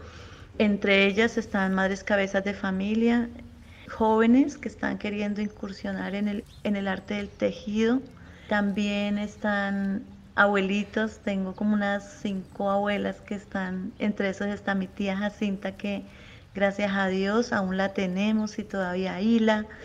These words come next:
Y, y para nosotros eso es muy importante porque el saber de ellas también ayuda también a muchos jóvenes que,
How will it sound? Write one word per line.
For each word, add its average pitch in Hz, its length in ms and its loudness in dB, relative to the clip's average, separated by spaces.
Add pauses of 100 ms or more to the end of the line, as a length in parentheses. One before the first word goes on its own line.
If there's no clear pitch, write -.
(420)
Y, 208 440 -2
y 214 120 2
para 202 240 0
nosotros 196 300 -2
eso 208 220 -4
es 202 60 -2
muy 214 180 2
importante 202 720 -2
porque 202 600 -6
el 208 140 -2
saber 190 380 -2
de 202 220 -2
ellas 202 240 -4
también 196 600 -2 (260)
ayuda 196 520 0 (100)
también 196 260 -2
a 190 60 -4
muchos 196 360 -4
jóvenes 196 460 -4
que, 196 240 -8